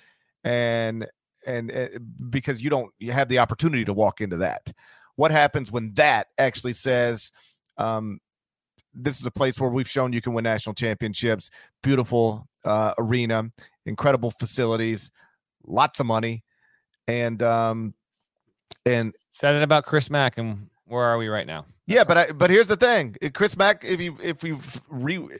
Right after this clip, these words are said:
Speaker 1: Chris Mack would do it all over again. I mean,
Speaker 2: Would
Speaker 1: not
Speaker 2: he?
Speaker 1: with, w-, not with the benefit of hindsight,
Speaker 2: Okay.
Speaker 1: but, but he would, you know, here's the, like, it, ag-, s-, y-,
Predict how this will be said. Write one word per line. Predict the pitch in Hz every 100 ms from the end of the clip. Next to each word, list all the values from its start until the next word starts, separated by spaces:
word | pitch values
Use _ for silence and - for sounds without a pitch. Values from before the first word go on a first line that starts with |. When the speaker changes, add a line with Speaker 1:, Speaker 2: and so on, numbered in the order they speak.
| - - _ _
Speaker 1:
Chris | - 233
Mack | 240 226
would | 226
do | 226 240
it |
all | 240 254
over | 262 233
again. | 196 175 98 _ _ _ _ _ _ _ _ -
I | 185
mean, | 180
Speaker 2:
Would |
Speaker 1:
not | 226 208
Speaker 2:
he? |
Speaker 1:
with, | 240 - _ -
w-, | 165 165
not | 190 202
with | 185
the | 165
benefit | 165 160
of | 127
hindsight, | 165 277 - 165 214 - _ _ _
Speaker 2:
Okay. | 95
Speaker 1:
but, | 160 160 151 _ _ -
but | 120 170 147
he | 180
would, | 175 185 139 -
you | 180 165
know, | - - -
here's | 269 381
the, | - - _ _ _ _ _ _ _ - -
like, | 160 _ _ _ _ _ _ _ -
it, | - - - -
ag-, | 165 147 _ _ _ _ _ - -
s-, | - -
y-, | 170